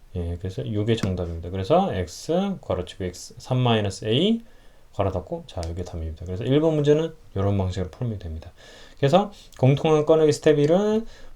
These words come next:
음, 먼저 몇 덩어리인지를 알아내시고 그 다음에 똑같은 거를 꺼내면은 예, 그게 그냥 끝나는 겁니다. 그 다음에 괄호치고 똑같이, 똑같이 부호가 다 똑같으면 똑같이 좀 이렇게 그냥 옮겨 적기만 하면 되는 거.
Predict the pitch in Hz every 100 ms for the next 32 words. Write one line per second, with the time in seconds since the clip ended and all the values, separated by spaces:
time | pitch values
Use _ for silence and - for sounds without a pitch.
0 | 127 127 143 - 123 131 143 131 107 -
1 | 139 131 127 127 123 123 123 127 101 104
2 | 113 101 - 107 160 196 226 233 - 214
3 | 214 180 - 175 - 147 139 131 175 175
4 | 185 233 294 294 - - - - - 85
5 | 80 78 78 - - 92 92 95 101 92
6 | 92 87 92 110 110 160 214 127 131 147
7 | 147 151 151 170 - - - - - -
8 | - - - - - 160 190 185 180 -
9 | - - - 180 - 175 185 165 147 170
10 | 170 - - 135 127 - 131 135 117 117
11 | 104 - 175 165 110 107 104 113 117 101
12 | 98 92 87 87 107